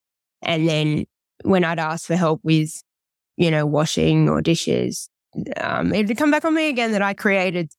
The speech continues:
all this mess and I, it was my responsibility to clean it up because I created all the clothes that my kids wear and, you know, are dirty. And then I'd use too many pots and pans to do cooking. So it's my fault again that there were more than there should have been or whatever else.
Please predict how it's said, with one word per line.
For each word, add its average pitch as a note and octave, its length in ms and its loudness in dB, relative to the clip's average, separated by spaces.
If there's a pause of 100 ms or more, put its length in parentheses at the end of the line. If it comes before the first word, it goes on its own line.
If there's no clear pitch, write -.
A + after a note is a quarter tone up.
all F3 140 2
this E3+ 200 2
mess E3 420 2
and D#3+ 200 0
I, D3 80 0
it - 60 -4
was E3 180 0
my D#3+ 220 2
responsibility D#3 800 0
to - 60 -20
clean F3 220 0
it F#3 40 0
up F3+ 260 -2
because D#3 380 -4
I D3+ 220 -2 (180)
created F3 580 0 (540)
all E3 180 2
the E3 120 0
clothes D#3 380 0
that - 180 -2
my E3 200 0
kids - 280 -8
wear D#3+ 320 2
and, - 260 0 (360)
you - 120 -6
know, - 160 -6 (220)
are E3+ 60 -2
dirty. E3 440 0 (440)
And F3+ 140 -2
then E3+ 100 0
I'd E3+ 140 -2
use G3+ 180 6
too A#3 120 0
many G#3+ 180 0
pots A3+ 220 -2
and A3 100 6
pans G#3 360 0
to G#3+ 100 -2
do G3+ 60 0
cooking. F3 560 0
So E3+ 220 -2
it's D#3 140 -6
my F3 160 0
fault G3+ 240 0
again E3+ 440 2
that D#3 180 0
there - 120 -4
were - 180 -4 (120)
more E3 260 0
than D#3 260 4
there D#3 120 2
should F3 160 -2
have E3 80 0
been E3 380 0
or E3 160 0
whatever E3 320 0
else. E2+ 300 -4